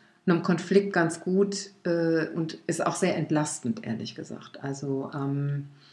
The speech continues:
man verhakt sich ja so im Alltag und auch zu gucken,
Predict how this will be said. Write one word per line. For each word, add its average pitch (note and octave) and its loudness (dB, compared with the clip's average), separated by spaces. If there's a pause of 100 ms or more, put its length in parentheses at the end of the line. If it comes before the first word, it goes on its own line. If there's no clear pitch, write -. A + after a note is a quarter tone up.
(480)
man B2+ -2
verhakt C#3 4
sich G3 6
ja F#3 6
so F#3 4
im F3 2
Alltag F3 0
und D3+ -2
auch - -2
zu - -10
gucken, F3 0